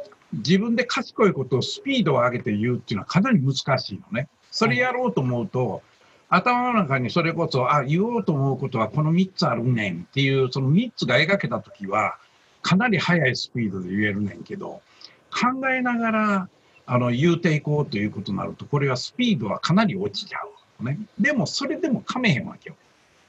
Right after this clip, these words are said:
Speaker 2: はい。
Speaker 1: あの、スピードが落ちるっていうことは、相手にとってみたら、この人、ゆるゆるや、ゆるゆるやなというふうに思ってるわけではなくてね。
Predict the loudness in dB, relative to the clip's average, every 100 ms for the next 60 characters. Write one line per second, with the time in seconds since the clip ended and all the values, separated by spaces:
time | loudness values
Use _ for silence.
0 | _ -2 2 4 4 4 2 -2 -2 0
1 | 2 2 2 -2 -2 -2 -2 -2 -2 0
2 | 0 -4 -2 0 0 0 0 0 -2 -4
3 | -2 -2 -2 -4 -2 0 0 0 2 2
4 | 2 2 2 4 2 2 2 0 0 0
5 | 2 2 2 2 2 2 2 2 0 -2
6 | -2 0 -2 -2 -2 0 2 0 0 0
7 | 2 0 -2 -4 -4 -6 -10 _ -6 -4
8 | -4